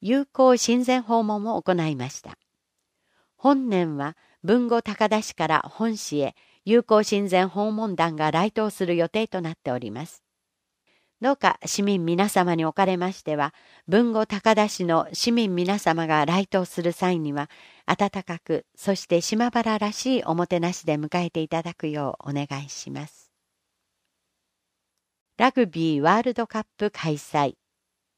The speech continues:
皆様の記憶にもまだ新しいラグビーワールドカップ二千十九日本大会では、多くの人々に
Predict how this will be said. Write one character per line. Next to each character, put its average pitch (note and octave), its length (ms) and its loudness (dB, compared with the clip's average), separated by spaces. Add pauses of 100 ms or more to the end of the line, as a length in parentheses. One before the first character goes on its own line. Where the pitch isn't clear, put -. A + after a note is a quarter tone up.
(1040)
皆 C4 220 4
様 A3+ 260 0
の F3 140 2
記 G#3 160 2
憶 G#3 240 2
に E3+ 120 -2
も D#3 240 0
ま F#3+ 180 0
だ E3+ 200 2
新 G3+ 260 2
し - 140 -14
い C#3+ 200 -8 (320)
ラ A#3 160 6
グ G3+ 120 0
ビ E3 180 2
ー D#3 40 2
ワ F#3 100 4
ー A#3 60 0
ル B3+ 100 -4
ド A3 120 -6
カ - 140 -8
ッ - 120 -8
プ D3+ 260 -4
二 F#3+ 160 -2
千 G#3+ 360 2
十 F3 340 -4
九 B2 220 -12 (240)
日 F#3 220 -2
本 C#4 180 0
大 A#3 200 0
会 D#3 220 -2
で C3 100 0
は、 B2 180 -4 (320)
多 D4 200 6
く A#3+ 140 0
の G3 120 4
人 G3+ 240 0
々 E3 200 0
に D3+ 220 -4